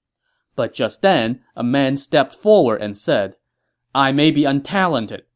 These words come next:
but I am willing to lead an army and go capture Liu Bei alive and make sure we get the promised territory." This was none other than Ma Chao. Zhang Lu was delighted by his eagerness,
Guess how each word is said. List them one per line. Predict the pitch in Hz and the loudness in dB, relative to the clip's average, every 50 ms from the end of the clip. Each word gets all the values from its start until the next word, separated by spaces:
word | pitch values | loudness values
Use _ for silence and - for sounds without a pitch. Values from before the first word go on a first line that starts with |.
| _ _ | _ _
but | - 127 120 - | -8 -8 -8 -6
I | 123 135 151 175 | -4 -2 0 0
am | 175 147 120 117 | 2 0 0 0
willing | 120 151 208 202 156 127 113 120 | 0 2 2 4 4 2 -2 -4
to | 120 117 | -6 -6
lead | 107 113 151 170 147 | -6 -4 -2 -2 0
an | 127 123 - | -2 -4 -2
army | - 170 185 175 151 120 104 92 92 - _ _ - | 2 2 4 4 4 2 -2 -4 -10 -16 _ _ -12
and | - 117 113 110 - | -10 -10 -10 -4 0
go | 175 175 185 180 | 2 2 2 0
capture | - - - 208 175 165 - - 131 110 104 | -4 -6 -4 -4 -4 -4 -4 -6 -6 -6 -4
Liu | 101 113 127 147 | -4 -4 -4 -2
Bei | 147 185 147 131 | 0 0 0 0
alive | 113 110 139 170 165 127 110 107 113 - _ _ _ - | 0 0 2 2 2 2 0 -4 -4 -8 _ _ _ -6
and | - 165 175 175 143 123 113 107 | -2 0 2 2 2 0 -2 -2
make | 117 143 143 139 | 0 0 0 -2
sure | - - - 175 131 113 104 | -4 -4 0 0 0 0 -2
we | 101 117 107 101 | -4 -8 -10 -10
get | _ - 170 139 - - - | _ 0 0 0 0 -2 -8
the | 123 110 | -10 -10
promised | - - - 160 151 135 120 117 120 117 - _ | -10 -6 -4 -2 0 0 0 -2 -6 -10 -12 _
territory." | - 170 156 147 117 107 - 127 120 104 98 95 87 85 _ _ _ _ _ _ _ _ _ _ _ _ _ _ _ _ _ _ _ _ _ _ _ _ | -8 -4 -4 -2 -4 -4 -8 -8 -8 -8 -8 -10 -12 -14 _ _ _ _ _ _ _ _ _ _ _ _ _ _ _ _ _ _ _ _ _ _ _ _
This | - 202 160 131 123 - - | 2 4 4 4 2 0 -4
was | 127 110 113 | -6 -6 -4
none | 123 123 131 131 147 | -2 -2 -2 0 0
other | 170 180 143 113 107 113 | -2 -2 -2 -2 -4 -6
than | - - 110 104 107 | -6 -6 -8 -6 -6
Ma | 107 98 90 82 | -8 -8 -10 -8
Chao. | - - 170 160 156 156 160 - - _ _ _ _ _ _ | -8 -2 2 4 4 4 2 0 -6 _ _ _ _ _ _
Zhang | - - 214 226 240 202 | -2 0 0 2 2 0
Lu | 139 120 | 0 -2
was | 107 107 110 - | -2 -4 -8 -8
delighted | - - 120 107 101 110 139 165 190 156 117 107 - - | -8 -10 -8 -8 -6 -8 -4 -2 -2 -2 -2 -4 -6 -6
by | 113 101 98 | -6 -6 -6
his | 113 107 - - | -10 -14 -14 -10
eagerness, | - 185 190 147 127 107 101 101 107 120 120 - - | -8 -8 -6 -4 -4 -6 -4 -6 -8 -10 -10 -12 -20